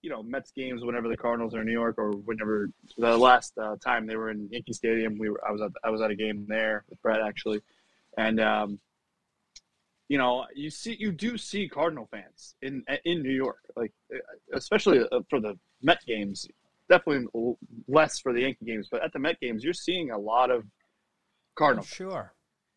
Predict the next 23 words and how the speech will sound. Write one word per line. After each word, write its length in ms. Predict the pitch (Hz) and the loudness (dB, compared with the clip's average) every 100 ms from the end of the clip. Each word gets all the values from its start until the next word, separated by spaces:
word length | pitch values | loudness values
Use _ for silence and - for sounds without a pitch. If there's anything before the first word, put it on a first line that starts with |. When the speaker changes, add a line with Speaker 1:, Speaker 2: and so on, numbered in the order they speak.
| _ _ - | _ _ -6
Speaker 1:
fans. 540 | 135 127 123 117 - - | -4 -2 -4 -10 -14 -8
And, 0 | |
you 140 | 156 | -6
know, 80 | 123 | -4
you 200 | 120 123 | -6 -2
give 200 | 131 117 | -2 -2
the 100 | 120 | -2
whole, 460 | 123 123 120 120 - _ _ _ _ _ | 0 -2 -2 -6 -12 _ _ _ _ _
"Let's 160 | 117 - | -14 -6
go 100 | 131 | -2
Cardinals," 540 | 160 165 147 127 113 | 4 4 4 -2 -6
you 80 | 113 | -10
get 120 | 120 | -12
the 180 | - 143 | -10 -8
thumbs 180 | 135 135 | -6 -2
up, 240 | 147 120 | -2 -2
you 60 | 123 | -6
know, 160 | 120 | -8
you 80 | 120 | -10
get 120 | 120 | -10
the 60 | 120 | -6
nod, 320 | 127 131 120 | 0 2 2
whatever. 320 | 123 131 110 | 2 0 0